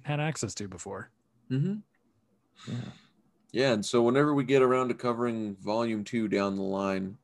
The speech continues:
Speaker 2: we'll be re-entering Tales of Teenage Mutant Turtles. But all there is is seven issues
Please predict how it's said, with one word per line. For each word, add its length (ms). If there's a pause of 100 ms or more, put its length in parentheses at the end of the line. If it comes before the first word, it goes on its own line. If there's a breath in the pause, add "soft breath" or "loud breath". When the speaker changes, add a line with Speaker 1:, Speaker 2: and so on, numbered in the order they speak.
(160)
Speaker 2:
we'll 80
be 260
re-entering 800 (320)
Tales 220
of 60
Teenage 200
Mutant 220
Turtles. 480
But 280
all 140
there 160
is 160
is 100
seven 320
issues 480